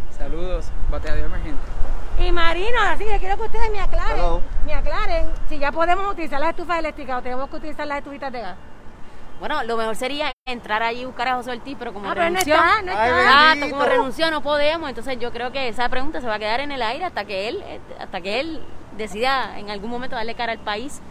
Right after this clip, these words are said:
Speaker 4: eh, porque el problema de la renuncia de José Ortiz
Speaker 2: Ujú.
Speaker 4: es que el hombre se va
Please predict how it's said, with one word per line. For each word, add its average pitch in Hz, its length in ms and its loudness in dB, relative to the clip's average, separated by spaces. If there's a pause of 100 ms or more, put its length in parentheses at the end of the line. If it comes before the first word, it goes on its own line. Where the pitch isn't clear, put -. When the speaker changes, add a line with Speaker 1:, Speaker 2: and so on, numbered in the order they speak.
(460)
Speaker 4:
eh, 196 80 -14
porque 208 160 -14
el 208 60 -8
problema 240 400 -10
de 311 80 -10
la 302 100 -6
renuncia 285 380 -10
de 277 60 -12
José 254 180 -12
Ortiz 226 260 -10
Speaker 2:
Ujú. 220 220 -2 (600)
Speaker 4:
es 240 120 -2
que 302 100 -4
el 285 80 -6
hombre 269 240 -6
se 254 160 -10
va 233 300 -6